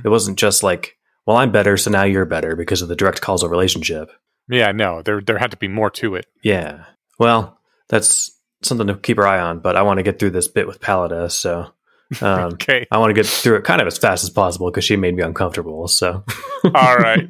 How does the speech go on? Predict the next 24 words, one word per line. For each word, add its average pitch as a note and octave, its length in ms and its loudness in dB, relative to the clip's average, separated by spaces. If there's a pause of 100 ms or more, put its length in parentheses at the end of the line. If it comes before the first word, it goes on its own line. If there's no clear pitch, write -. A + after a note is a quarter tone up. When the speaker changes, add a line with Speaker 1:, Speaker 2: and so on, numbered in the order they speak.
Speaker 2:
I, C3+ 320 4 (100)
I C3 140 2
thought B2+ 260 0
this A#2+ 120 -6
was A#2+ 160 -10
fantastic, C3 800 0
Speaker 1:
No, E3+ 120 4
she, E3+ 100 0
Speaker 2:
so. B2 160 4
Speaker 1:
she, - 200 -2
she, - 260 0
she's, F3+ 600 -4 (360)
she - 140 2
went D#3 180 -2
from C3+ 280 -2
awesome F3+ 380 2
to C#3+ 120 2
utterly C#3 240 2
fucked B2 220 0
up G2+ 100 2
in G2 80 0
about F#2 180 -2
two A2 140 -2
seconds. E2+ 540 -6